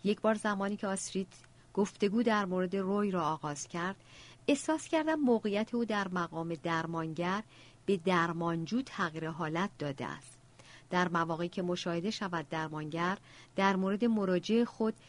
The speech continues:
احساساتی قوی و غیر منطقی دارد، به زبان حرفه‌ای، انتقال متقابل، جلسه سرپرستی باید تغییر شکل دهد. در مورد احساس نیرومند آسترید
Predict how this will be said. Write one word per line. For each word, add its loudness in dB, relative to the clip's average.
احساساتی 0
قوی 6
و 2
غیر -2
منطقی -6
دارد، -4
به 0
زبان 2
حرفه‌ای، -2
انتقال 0
متقابل، -2
جلسه 4
سرپرستی -2
باید 0
تغییر -6
شکل 0
دهد. -8
در 10
مورد 6
احساس 2
نیرومند 2
آسترید -2